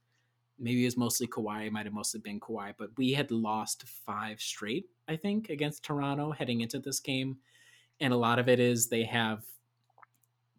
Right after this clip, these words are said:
eleven dudes who are six-foot-nine,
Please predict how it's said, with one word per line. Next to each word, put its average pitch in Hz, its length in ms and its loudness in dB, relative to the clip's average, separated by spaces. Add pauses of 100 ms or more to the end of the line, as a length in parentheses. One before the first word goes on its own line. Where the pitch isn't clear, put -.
(220)
eleven 127 440 4
dudes 135 340 4
who 135 100 2
are 113 120 4
six-foot-nine, 123 1200 2